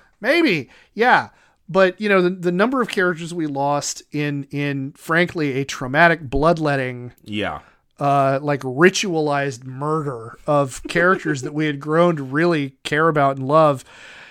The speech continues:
Speaker 1: Oh, you know what? Joss Whedon and Rob Thomas probably get together for drinks. <laughs>
Speaker 2: Fair.
Speaker 1: Like, it just occurred to me, like,
Speaker 2: Yeah, yeah.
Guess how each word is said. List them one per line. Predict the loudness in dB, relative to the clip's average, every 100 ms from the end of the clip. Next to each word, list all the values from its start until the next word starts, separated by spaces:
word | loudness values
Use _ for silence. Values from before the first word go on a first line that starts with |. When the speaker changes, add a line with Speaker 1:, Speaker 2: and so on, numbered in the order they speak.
| -20 _ _ _ 0
Speaker 1:
Oh, | 0 0
you | -4 -2
know | 0
what? | 0 0 0 -6
Joss | -4 -2 -2 -4
Whedon | -6 -6
and | -4
Rob | -2 -2
Thomas | -2 -4 -4
probably | -2 -4 -2 -4
get | -2 -4
together | -2 -4 -2
for | -4
drinks. | -4 -4 -4 -6 -10 -12 -14 -14 -12
<laughs> | -8 -8 -8 -10 -10 -12 -14 -10 -12 -12 _ _ _ _
Speaker 2:
Fair. | -4 2
Speaker 1:
Like, | 6 6
it | 2
just | 4 2 2
occurred | 2 4 4
to | 4
me, | 2
like, | 4 4 4
Speaker 2:
Yeah, | 2 -2
yeah. | -4 -4